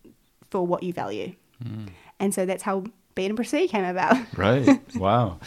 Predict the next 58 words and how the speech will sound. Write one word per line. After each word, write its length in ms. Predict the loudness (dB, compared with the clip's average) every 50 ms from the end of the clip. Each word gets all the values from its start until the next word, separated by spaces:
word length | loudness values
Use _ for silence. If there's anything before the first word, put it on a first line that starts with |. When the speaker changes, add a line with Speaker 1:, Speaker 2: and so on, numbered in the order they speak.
| -18 -16 -10
Speaker 2:
So 120 | -2 0 2
that 240 | 2 4 2 0 -2 -8 -4
happened 340 | -2 -2 -2 -2 -4 -6
quite 180 | -4 -6 -6 -6
quickly 340 | -4 -4 -4 -4 -2 -2 -2
then 200 | 0 -2 -4 -4
in, 160 | -6 -6 -6 -8 -8 -10
in 40 | -10 -10
two 140 | -8 -8 -6
thousand 260 | -4 -4 -4 -4 -6 -8
sixteen, 540 | -8 -10 -12 -12 -10 -8 -6 -6 -6 -6
or? 140 | -6 -10 -12 -14 -16 _ _ -4
Speaker 1:
Well, 300 | -2 0 0 -2 -2 -6 -8
I 120 | -10 -10 -10
kinda 340 | -8 -4 -2 0 0 0
sat 240 | -2 -2 -2 0 0
on 120 | 2 0 0
the 120 | 0 -2
idea 380 | -2 -4 -4 -4 -2 -2 -2 -2
for 100 | -2 -4
about 180 | -4 -2 -4
a 40 | -4
year 200 | -4 -4 -2 -2
and 60 | -2 -4
a 40 | -6
half 480 | -8 -6 -4 -4 -4 -6 -8 -12 -14
because 260 | -10 -8 -6 -4 -4 -4
Speaker 2:
Right. 80 | -4
Speaker 1:
I 20 | -6
just 200 | -8 -8 -8 -10
thought, 140 | -8 -8
"This 160 | -8 -8 -8 -8
is 60 | -6
stupid. 580 | -6 -8 -8 -8 -8 -8 -8 -8 -10 -16 -18 -20 -20 _ _
Like, 200 | -10 -8 -8 -8 -10 -12 -14 -16 -18 -18 -20 -20 -20 -20 -20 _ _ _ _ -8
painting 400 | -6 -4 -4 -2 -2 -2 -2 -4 -4
beads, 380 | -4 -4 -2 -2 -2 -4 -4 0
how 160 | 2 2 2 4
is 140 | 2 0 0
that 200 | -2 -2 0 0
gonna 180 | -2 -2 -2
change 400 | -4 -4 -4 -2 -2 -4 -4 -4
the 100 | -6 -6
world?" 480 | -6 -4 -4 -4 -2 -2 -2 -2 -2 2
You 140 | 4 6 6
know, 240 | 6 6 4 4 2 2
I 100 | 0 0
Speaker 2:
Yeah. 60 | 0
Speaker 1:
thought, 420 | 0 0 2 2 4 2 2 0 -2 -2
I 60 | -2
didn't 240 | 0 2 2 2 2
really 240 | 2 0 0 -2 -4 -4
have 220 | -4 -4 -2 0
any 260 | 0 0 0 0 -2
belief 520 | -4 -8 -6 -6 -4 -2 -2 -2 -2 -2 -2
in 220 | -2 0 -2 -2 -2
the 120 | -4 -4
idea. 520 | -4 -4 -6 -6 -4 -4 -4 -4 -4 -6